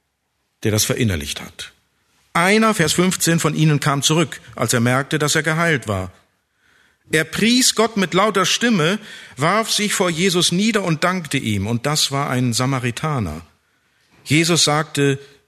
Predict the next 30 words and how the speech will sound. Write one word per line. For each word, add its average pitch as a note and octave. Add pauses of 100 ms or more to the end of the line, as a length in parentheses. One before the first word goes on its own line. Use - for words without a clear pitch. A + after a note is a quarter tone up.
(120)
"Sind -
nicht F3+
alle D3
zehn C#3
rein D3
gemacht E3+
worden? G3
Wo A3+
sind A3
dann G#3
die G3
anderen F3+
neun? A2 (680)
Ist E3
es -
keinem A3+
außer G#3
diesem F3+
Fremden D#3 (260)
in D3+
den D3+
Sinn F3
gekommen, D#3 (180)
zurückzukehren G3+
und D#3+
Gott F3+
die D#3+
Ehre D3+
zu D3
geben?" C#3+